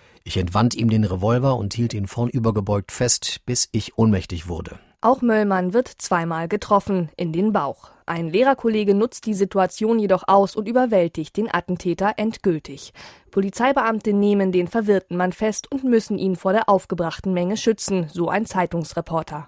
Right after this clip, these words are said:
Speaker 1: In begreiflicher Wut stürzte man sich auf den Attentäter und richtete ihn durch Büffe und Schläge am Kopfe böse zu.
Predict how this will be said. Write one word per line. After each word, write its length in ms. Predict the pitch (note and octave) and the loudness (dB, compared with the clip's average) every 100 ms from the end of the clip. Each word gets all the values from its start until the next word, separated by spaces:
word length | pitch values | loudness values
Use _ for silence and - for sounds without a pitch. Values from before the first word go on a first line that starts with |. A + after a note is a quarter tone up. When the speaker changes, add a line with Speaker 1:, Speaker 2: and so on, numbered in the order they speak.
| - | 2
Speaker 1:
In 140 | A2 | 4
begreiflicher 720 | A2+ G#2+ A#2+ C3+ B2+ - A2+ A2+ | 4 4 2 2 0 0 -2 0
Wut 220 | C#3 - | -2 -2
stürzte 640 | - - A#2 A#2 - G#2 | -8 -2 0 0 0 0
man 160 | G2+ G2 | 0 0
sich 160 | - | -4
auf 120 | F#2+ | -4
den 140 | - F#2 | -4 -4
Attentäter 720 | - - B2+ - A#2 G#2+ G#2+ | -4 -2 -2 0 -2 0 -2
und 340 | F#2+ F2 - | -2 -8 -4
richtete 400 | G2+ A#2+ B2 - | -4 -2 -4 -4
ihn 160 | A#2 G2+ | -4 -2
durch 200 | F#2+ - | -2 -2
Büffe 320 | A2+ A2+ A#2 | -4 -2 -4
und 200 | - A#2 | -2 -2
Schläge 380 | - A#2 A2+ A#2 | -2 -4 -4 -4
am 180 | G2+ F#2+ | -6 -4
Kopfe 380 | A#2 - G#2+ F#2+ | -6 -4 -4 -4
böse 500 | F2 G#2+ G#2 G2+ F#2 | -4 -2 0 -2 -2
zu. 360 | - G#2 F2 | -2 -2 -2